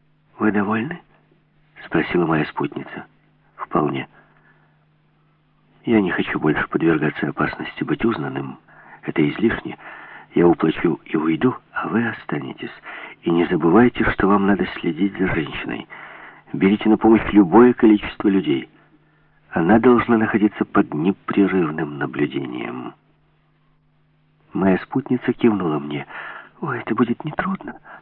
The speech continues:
сказала она. Я ушел. Теперь, когда я знал уже так много, я решил открыть все Ремингтону.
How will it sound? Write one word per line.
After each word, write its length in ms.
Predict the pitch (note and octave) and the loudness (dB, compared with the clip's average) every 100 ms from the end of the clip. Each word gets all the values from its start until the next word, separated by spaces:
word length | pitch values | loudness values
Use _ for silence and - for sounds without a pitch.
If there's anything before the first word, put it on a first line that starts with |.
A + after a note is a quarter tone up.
| - | -8
сказала 420 | - D#2+ D2 C#2+ | -4 -2 -2 -2
она. 260 | D2 B1+ - - _ _ _ _ _ | -4 -6 -10 -18 _ _ _ _ _
Я 180 | - G2+ | 2 4
ушел. 400 | G2+ - - - _ _ _ _ _ _ _ _ _ _ _ _ _ _ _ _ _ _ | 4 0 -2 -10 _ _ _ _ _ _ _ _ _ _ _ _ _ _ _ _ _ _
Теперь, 300 | - - E3 | -6 6 6
когда 300 | - D3+ C#3+ | 8 6 10
я 200 | D3 C#3+ | 10 10
знал 460 | A#2 B2 C#3+ C#3 C3 - - | 8 6 6 4 0 -6 -2
уже 260 | A2 G2+ G#2+ _ | 0 0 -4 _
так 300 | G2+ F#2 F2 | 0 0 -4
много, 500 | D2 D3+ D#3+ A2+ - - - - - - - - | -4 -2 -4 -6 -12 -18 -20 -20 -20 -20 -20 -2
я 140 | - B2+ | 6 8
решил 380 | D3 - D3+ - | 8 8 6 6
открыть 440 | B2+ - - C#3 | 2 2 0 0
все 280 | - - A#2+ | -2 0 2
Ремингтону. 760 | G#2 D#2 C#2 - - C#2 C2+ | 4 0 -2 -8 -8 -6 -8